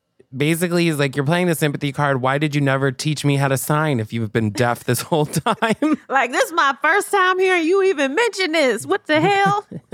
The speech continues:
Speaker 2: <laughs> Tim was mad. But
Speaker 1: Tim was mad.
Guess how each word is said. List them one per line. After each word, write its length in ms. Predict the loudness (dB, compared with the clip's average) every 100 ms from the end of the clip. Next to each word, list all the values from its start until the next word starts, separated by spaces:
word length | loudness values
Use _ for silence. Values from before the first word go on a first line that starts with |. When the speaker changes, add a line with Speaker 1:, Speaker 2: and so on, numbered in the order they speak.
| -8 -2
Speaker 2:
<laughs> 500 | 0 2 -2 -2 -4
Tim 300 | 0 0 2
was 320 | 2 0 -4
mad. 600 | -4 0 2 2 2 -2 _ -20 -20 -20 _ -20
But 240 | -2 2
Speaker 1:
Tim 160 | 4 2
was 160 | 2
mad. 340 | 2 2 0